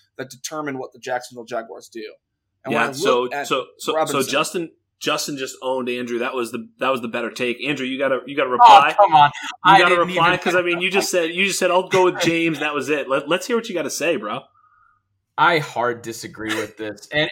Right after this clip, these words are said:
Speaker 3: and obviously, you know, Justin's take is the easy one because it's always easier to take the field than to just bet on Robinson. But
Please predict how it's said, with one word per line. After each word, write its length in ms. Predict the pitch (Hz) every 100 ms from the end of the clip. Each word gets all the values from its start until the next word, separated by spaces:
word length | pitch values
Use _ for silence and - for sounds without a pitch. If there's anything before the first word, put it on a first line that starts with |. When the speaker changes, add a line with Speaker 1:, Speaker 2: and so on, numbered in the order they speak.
| 185
Speaker 3:
and 140 | 185 190 -
obviously, 480 | 160 165 170 170 151
you 80 |
know, 120 | 139 135
Justin's 440 | 135 156 - 143
take 260 | 151 131 131
is 120 | 127
the 140 | 127
easy 240 | 131 123 120
one 200 | 110 107
because 280 | 107 117
it's 140 | 107 107
always 380 | 120 131 120 113
easier 320 | 110 117 104
to 80 | 98
take 260 | 113 110
the 80 | -
field 400 | - 113 98 90
than 160 | 95 90
to 60 |
just 220 | 85 92 -
bet 180 | 101
on 140 | 92 85
Robinson. 640 | 87 92 87 - 82 82
But 220 | 98 98